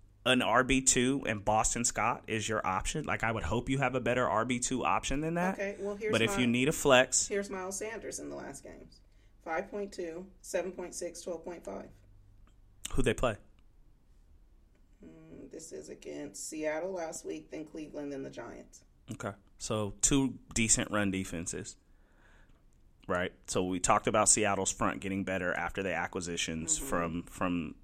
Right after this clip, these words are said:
Speaker 1: free agency, and
Speaker 2: Okay.
Speaker 1: then we just talked about how good the Giants' defense has been. Right.
Speaker 2: Okay,
Speaker 1: This
Speaker 2: okay.
Speaker 1: is, this isn't a, this isn't one of those matchups.
Speaker 2: Okay.
Speaker 1: This is number thirty-one ranked run defense in the league.
Speaker 2: I'm just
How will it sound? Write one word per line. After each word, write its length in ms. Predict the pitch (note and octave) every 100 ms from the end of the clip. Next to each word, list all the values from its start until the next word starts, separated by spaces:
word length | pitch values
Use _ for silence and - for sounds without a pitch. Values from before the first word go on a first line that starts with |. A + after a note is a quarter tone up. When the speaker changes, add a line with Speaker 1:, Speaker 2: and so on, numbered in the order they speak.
| -
Speaker 1:
free 180 | - G#2
agency, 560 | F2 D#2+ D#2 - D2+ F2+
and 160 | F2 F2
Speaker 2:
Okay. 40 | F2
Speaker 1:
then 120 | F2
we 120 | F2+
just 220 | F2 F2
talked 220 | - F2+
about 180 | F#2+ F2+
how 100 | E2
good 180 | E2+ E2+
the 80 | E2+
Giants' 380 | F2 D#2+ D#2+ -
defense 340 | D2 - D#2+
has 180 | - -
been. 200 | - - - - - - - - -
Right. 220 | F#2 F2
Speaker 2:
Okay, 160 | G2+ G2+ - -
Speaker 1:
This 200 | A2 -
Speaker 2:
okay. 80 |
Speaker 1:
is, 60 | F2+
this 200 | - A2+
isn't 220 | A#2+ G#2+ G#2+
a, 100 | -
this 200 | - G#2
isn't 220 | A2+ A2
one 120 | G2+ G2
of 60 |
those 160 | F2+ F2
matchups. 520 | F2 - - - - - -
Speaker 2:
Okay. 260 | - - G3+
Speaker 1:
This 220 | G#2+ G2
is 200 | G2 F#2
number 280 | G2 G#2 G2+
thirty-one 580 | F#2 A2 G#2+ G#2 G2+ G2
ranked 240 | F#2+ F#2+
run 220 | F#2 F#2+ F#2
defense 420 | F2 - F2+ -
in 80 | D#2+
the 60 |
league. 320 | D#2 A#1 - - - - - - - -
Speaker 2:
I'm 160 | - F#3
just 380 | A3 - -